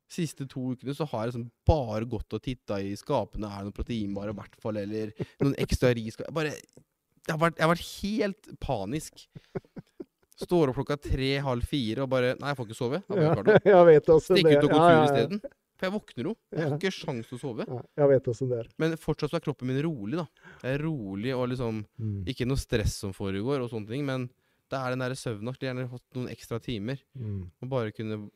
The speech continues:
Speaker 1: hatt øya
Speaker 2: Det er
Speaker 1: igjen.
Speaker 2: s-, det er noe av det verste, det er søvnen, at du
Speaker 1: Det
Speaker 2: ikke
Speaker 1: er
Speaker 2: får
Speaker 1: det.
Speaker 2: sove ordentlig.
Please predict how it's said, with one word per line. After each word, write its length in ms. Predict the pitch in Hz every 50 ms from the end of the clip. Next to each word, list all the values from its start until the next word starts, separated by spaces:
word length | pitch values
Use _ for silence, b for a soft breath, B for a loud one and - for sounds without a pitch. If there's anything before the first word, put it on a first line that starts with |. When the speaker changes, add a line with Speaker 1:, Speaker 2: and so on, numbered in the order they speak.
| _ _
Speaker 1:
hatt 260 | - - 117 107 _ -
øya 120 | 120 120 110
Speaker 2:
Det 80 | 151
er 120 | 139 139 135
Speaker 1:
igjen. 160 | - - -
Speaker 2:
s-, 0 | b b b b b
det 100 | 160 -
er 40 | 160
noe 180 | 180 156 143
av 60 | 139
det 80 | 143 135
verste, 380 | 139 - - - - 113 117 127
det 80 | - 127
er 20 | 135
søvnen, 400 | - - 117 107 110 113 127 131
at 80 | 127
du 60 | - 127
Speaker 1:
Det 60 | 123
Speaker 2:
ikke 80 | 117
Speaker 1:
er 40 | 123
Speaker 2:
får 60 | 127
Speaker 1:
det. 100 | 127 117
Speaker 2:
sove 200 | 123 139 120 104
ordentlig. 320 | 104 113 113 - 120 104